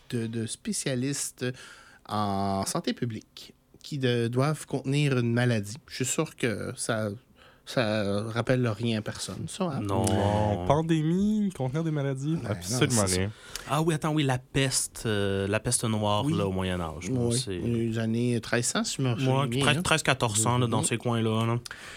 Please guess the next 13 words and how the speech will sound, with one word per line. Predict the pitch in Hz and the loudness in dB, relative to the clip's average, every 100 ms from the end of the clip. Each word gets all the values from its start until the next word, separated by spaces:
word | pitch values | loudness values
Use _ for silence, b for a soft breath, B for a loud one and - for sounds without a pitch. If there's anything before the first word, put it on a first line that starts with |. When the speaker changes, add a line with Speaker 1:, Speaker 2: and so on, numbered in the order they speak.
| B - | B 0
Speaker 1:
Donc, | 147 196 185 151 | 2 2 2 0
euh, | 147 147 143 143 143 | 2 2 2 2 2
c'est | 143 | 0
ça. | 139 143 - | 0 -2 -4
Fait | 135 | -4
que | 135 | 0
vous | 131 | 2
avez | 131 | 2
donc | 131 127 123 | 2 0 0
la | 113 | -4
carte | - 117 107 | 0 0 0
du | 110 | 0
monde. | 110 | 0